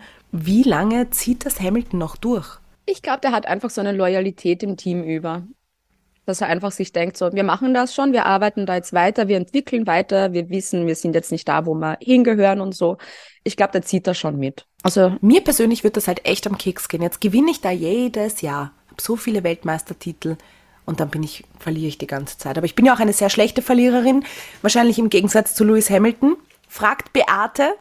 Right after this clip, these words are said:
Speaker 1: <laughs> nachdem wir einmal, ähm,
Speaker 2: Monopoly.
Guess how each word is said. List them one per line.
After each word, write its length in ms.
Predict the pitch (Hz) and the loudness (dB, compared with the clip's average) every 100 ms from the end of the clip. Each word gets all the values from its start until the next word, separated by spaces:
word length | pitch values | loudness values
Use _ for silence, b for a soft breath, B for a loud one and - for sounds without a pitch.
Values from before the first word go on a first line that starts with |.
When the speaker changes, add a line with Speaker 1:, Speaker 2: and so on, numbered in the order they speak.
| - - | -2 2
Speaker 1:
<laughs> 500 | - - 403 494 - | 2 2 0 0 2
nachdem 440 | 233 - 247 254 | 0 2 2 2
wir 140 | 247 | 2
einmal, 600 | 156 180 226 233 226 226 - | 2 2 2 2 2 0 0
ähm, 500 | 175 190 202 202 202 | 2 2 2 -2 -8
Speaker 2:
Monopoly. 760 | - 208 214 190 - 208 240 311 | 0 4 6 6 4 6 6 4